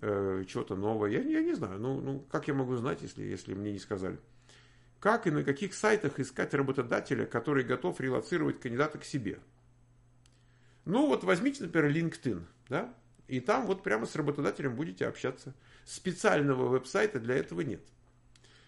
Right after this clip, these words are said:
Про Гарика и курочку. Возможно, зависть. У нас так произошло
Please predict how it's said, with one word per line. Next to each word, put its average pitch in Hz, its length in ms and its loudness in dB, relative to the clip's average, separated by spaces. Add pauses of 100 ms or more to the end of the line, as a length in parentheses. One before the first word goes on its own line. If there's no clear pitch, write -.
(200)
Про 135 180 4
Гарика 220 460 2
и 240 120 0
курочку. 113 640 -2
Возможно, 139 600 0
зависть. 117 600 0
У 107 100 -6
нас 165 180 2
так 147 240 -4
произошло 127 720 -2